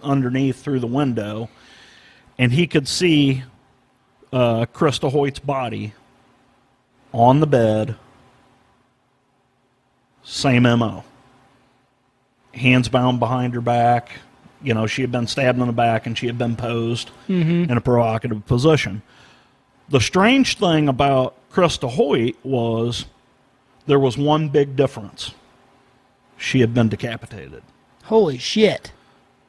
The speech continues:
Speaker 1: What's so bizarre about this, and we'll get into it later 'cause I'm gonna tell you who the killer was, but so her body was on the bed.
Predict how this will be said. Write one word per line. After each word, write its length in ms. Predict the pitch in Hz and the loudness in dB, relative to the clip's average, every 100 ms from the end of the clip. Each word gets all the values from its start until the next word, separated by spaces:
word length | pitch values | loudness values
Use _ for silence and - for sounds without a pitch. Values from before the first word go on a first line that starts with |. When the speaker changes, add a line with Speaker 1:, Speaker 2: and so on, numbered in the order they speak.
| _ _ _ _ _ _ _ _ _ _ _ _ _ _ _ _ 165 | _ _ _ _ _ _ _ _ _ _ _ _ _ _ _ _ -2
Speaker 1:
What's 320 | 156 160 - | 2 2 0
so 260 | - 190 208 | 2 4 4
bizarre 520 | 185 156 214 220 143 | 4 4 4 4 2
about 340 | 123 123 110 | 2 0 0
this, 340 | 131 131 123 - | 0 0 -2 -6
and 140 | 143 143 | -4 0
we'll 140 | 151 | 0
get 200 | 147 190 | 2 2
into 360 | 185 190 220 180 | 2 0 4 2
it 80 | 147 | 2
later 320 | 208 156 131 | 0 2 0
'cause 160 | 143 131 | 0 -2
I'm 80 | 151 | 0
gonna 140 | 143 | 0
tell 160 | 175 160 | 0 2
you 120 | 139 | 2
who 80 | 156 | 0
the 100 | 127 | 0
killer 320 | 202 147 107 | -4 -4 -4
was, 440 | 101 98 110 - - _ _ _ _ _ _ _ _ _ _ | -6 -8 -8 -10 -14 _ _ _ _ _ _ _ _ _ _
but 320 | 160 143 135 - _ _ _ _ _ _ _ _ _ _ _ _ | 2 4 2 -2 _ _ _ _ _ _ _ _ _ _ _ _
so 500 | 156 - 160 147 143 - _ _ _ _ _ _ _ - | -6 0 2 2 0 -6 _ _ _ _ _ _ _ -12
her 220 | - 180 | -2 0
body 380 | 175 170 175 160 | 2 2 2 0
was 220 | 143 135 | 0 0
on 300 | 147 139 170 | 0 0 2
the 80 | 208 | 0
bed. 520 | 180 127 120 127 135 | 0 0 0 -2 -4